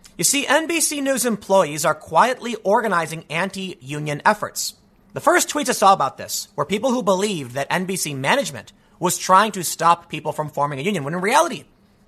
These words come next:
people who work for N B C do not want to be in a union. And you know what? I feel for you, man. I think it's absurd that many companies, you, you're required to pay dues or join the union. That's, that's nuts to me. I've been in many unions,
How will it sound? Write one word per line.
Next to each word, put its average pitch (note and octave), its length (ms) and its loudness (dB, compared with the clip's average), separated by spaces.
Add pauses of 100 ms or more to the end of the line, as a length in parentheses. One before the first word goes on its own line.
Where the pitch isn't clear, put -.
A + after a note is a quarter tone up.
people C4+ 340 0
who A3 140 0
work G#3+ 240 4
for G3+ 120 -2
N G3+ 160 0
B G3 120 -6
C E3+ 260 -6
do D#3+ 300 -8
not D#3 260 2
want C3+ 220 -2
to C#3+ 60 -18
be B2+ 100 -10
in B2 80 -8
a - 20 -8
union. G#3 240 -2
And D#3+ 220 -6
you D#3+ 60 -6
know F3+ 100 0
what? G#3 340 2 (640)
I G3 140 4
feel A#3+ 200 2
for - 120 -6
you, G#3 100 -2
man. F#3+ 280 0 (540)
I F#3 120 6
think A#3 200 0
it's A3+ 140 0
absurd F#3+ 520 2
that - 120 -8
many D#3+ 180 -4
companies, D#3+ 680 -2 (200)
you, D3+ 220 -4
you're E3+ 200 4
required D#3 600 2
to A#2+ 60 -14
pay F3 240 -4
dues D3 280 -6
or C#3+ 120 0
join C3 200 -4
the C3 60 -6
union. D#3+ 240 -2
That's, D3+ 240 -2
that's C#3+ 240 -8
nuts F3+ 320 0
to - 80 -12
me. A2+ 140 -12 (1000)
I've E3+ 160 2
been F#3+ 120 2
in G3+ 60 0
many F3+ 180 0
unions, C3+ 400 -6